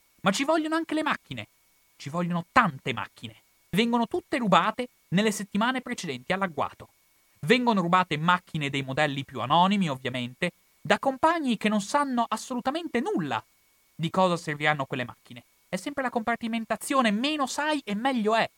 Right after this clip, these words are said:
Quindi, sa-, questi compagni sanno solo che devono rubare una macchina e portarla a un altro compagno. Rubano macchine dei modelli più anonimi, ovviamente. La portano,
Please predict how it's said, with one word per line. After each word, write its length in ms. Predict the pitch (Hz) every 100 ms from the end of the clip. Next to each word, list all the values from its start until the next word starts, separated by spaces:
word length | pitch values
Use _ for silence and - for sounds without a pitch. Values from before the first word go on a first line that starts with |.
| _ _ _ _ _
Quindi, 400 | - 220 165 113 _
sa-, 240 | - 180 160
questi 220 | - 202
compagni 400 | 196 180 233 156
sanno 240 | - 180
solo 260 | 185 349 339
che 100 | 202
devono 240 | 180 175
rubare 220 | 143 156 143
una 120 | 170
macchina 380 | 294 - 330 302
e 100 | 294
portarla 520 | 294 294 285 311 320
a 20 |
un 80 | 285
altro 260 | 262 254 262
compagno. 560 | 254 214 160 131 113 - _ _ _ _ _ _ _ _ _ -
Rubano 300 | 190 196 190
macchine 360 | 202 - 190
dei 100 | 170
modelli 320 | 160 170 170 160
più 120 | 156
anonimi, 400 | 220 240 175 147
ovviamente. 500 | 143 147 131 117 175
La 100 | 196
portano, 480 | 294 302 269 233